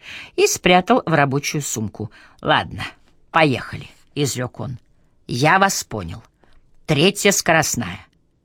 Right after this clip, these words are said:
Но в пробке мы там встанем обязательно. Также учтите, что между Йогой и Экидзири —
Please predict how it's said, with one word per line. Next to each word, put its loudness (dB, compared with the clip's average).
Но 6
в -6
пробке 6
мы 4
там 4
встанем 2
обязательно. -2
Также 4
учтите, 2
что 2
между 6
Йогой 6
и 0
Экидзири — 4